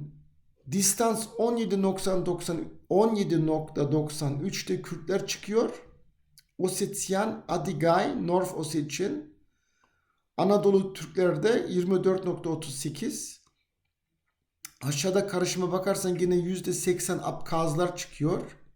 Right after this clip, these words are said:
Ve on altı nokta on, o, on altı nokta üç Ermeni, Lebanese, Asür,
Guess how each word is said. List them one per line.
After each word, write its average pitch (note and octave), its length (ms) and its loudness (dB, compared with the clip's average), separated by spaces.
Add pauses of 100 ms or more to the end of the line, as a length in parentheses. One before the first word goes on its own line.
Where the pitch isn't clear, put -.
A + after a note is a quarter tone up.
(1300)
Ve D#3 360 4
on F3 200 2
altı C#3 480 2
nokta C3+ 280 -2
on, C3+ 520 0 (240)
o, C3 120 2
on C#3+ 260 2
altı C3 280 0
nokta - 220 -8
üç - 420 -4
Ermeni, C3+ 840 -2
Lebanese, C#3 680 -2 (340)
Asür, D#3 560 -2